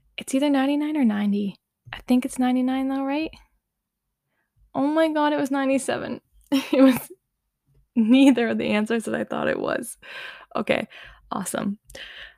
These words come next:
Um, what year was The Dark Knight released?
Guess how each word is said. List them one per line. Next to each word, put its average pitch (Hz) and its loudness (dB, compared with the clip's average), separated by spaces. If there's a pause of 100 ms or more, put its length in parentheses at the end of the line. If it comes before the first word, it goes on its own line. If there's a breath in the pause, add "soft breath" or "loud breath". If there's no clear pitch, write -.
(360 loud breath)
Um, 226 0 (120)
what 233 2
year 262 4
was 269 0
The 262 0
Dark 214 -4
Knight 220 -6
released? - -10